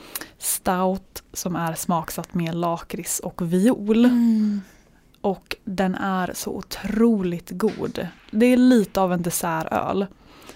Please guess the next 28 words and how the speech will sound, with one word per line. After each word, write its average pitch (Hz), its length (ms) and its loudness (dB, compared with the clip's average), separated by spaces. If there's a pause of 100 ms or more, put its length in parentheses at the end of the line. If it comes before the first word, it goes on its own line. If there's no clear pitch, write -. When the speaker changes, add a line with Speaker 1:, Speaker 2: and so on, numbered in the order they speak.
(120)
Speaker 1:
Eh, 165 360 0
men 175 480 2
jag 214 720 4 (440)
som 196 200 0
är 175 80 0
ett 175 80 -6
fan 170 160 -2
av 170 100 0
lakrits - 420 0
skulle 175 180 -4
jag 165 60 -4
absolut 180 500 0
kunna 170 200 -4
dricka 160 320 -8
en 160 60 -2
hel - 140 -4
flaska. - 400 -10 (160)
Jag 240 720 4
fick - 240 -2
ju 196 60 2
nys 202 600 8
om 190 140 4
den 180 120 4
här 170 160 -2
ölen 170 440 -2
tack - 160 -8
vare 170 140 -6
Johanna. 185 600 2